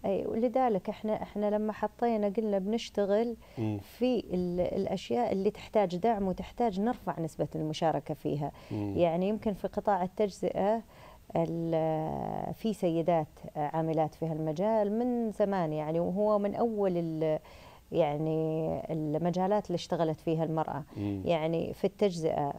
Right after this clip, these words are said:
Speaker 1: في الصالونات التجميل، في
Speaker 2: مم.
Speaker 1: ال-، المطاعم، ال-، الكافيهات، الأشياء هذه، الخدمات بشكل عام،
Speaker 2: مم.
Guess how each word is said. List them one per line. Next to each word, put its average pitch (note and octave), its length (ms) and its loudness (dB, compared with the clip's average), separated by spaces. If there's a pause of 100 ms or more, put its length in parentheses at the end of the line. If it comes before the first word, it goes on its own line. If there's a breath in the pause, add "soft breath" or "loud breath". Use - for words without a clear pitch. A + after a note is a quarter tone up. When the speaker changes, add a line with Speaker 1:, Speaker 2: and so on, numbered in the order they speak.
Speaker 1:
في - 160 -2
الصالونات D#3+ 1000 0
التجميل، D#3+ 840 -2
في - 180 -4
Speaker 2:
مم. D#3+ 60 2
Speaker 1:
ال-، D#3 180 0
المطاعم، D#3+ 800 0
ال-، - 480 -4
الكافيهات، E3 680 0
الأشياء E3 440 0
هذه، D#3+ 260 0 (340 loud breath)
الخدمات G3+ 640 0
بشكل D#3+ 380 -4
عام، F#3 380 -2
Speaker 2:
مم. G#2+ 220 -2